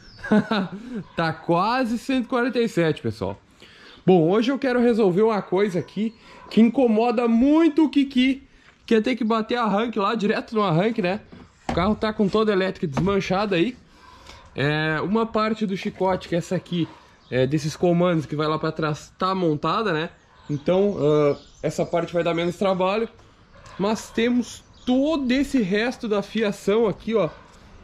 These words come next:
Tudo, tudo, tudo desmanchado. <laughs> Tem fio cortado, tem chicote escapado, tem muita coisa pra arrumar aqui. Pessoal, eu iria colocar aqui um chicote novo.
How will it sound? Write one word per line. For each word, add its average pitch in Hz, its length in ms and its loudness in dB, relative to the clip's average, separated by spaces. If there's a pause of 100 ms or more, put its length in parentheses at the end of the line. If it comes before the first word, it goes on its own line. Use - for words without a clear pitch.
(140)
Tudo, 285 520 4
tudo, 277 580 2
tudo 254 380 2
desmanchado. 202 840 -2 (240)
<laughs> - 600 -2
Tem 254 180 4
fio 240 220 2
cortado, 196 760 4
tem 226 320 0
chicote 202 440 0
escapado, 185 480 0
tem 254 160 -4
muita 277 340 4
coisa 240 300 2
pra 220 100 0
arrumar 196 360 2
aqui. 202 300 -4 (1120)
Pessoal, 202 540 4 (340)
eu 208 160 4
iria 262 300 6
colocar 262 420 2
aqui 262 160 -2
um 254 80 4
chicote 254 420 0
novo. 180 360 4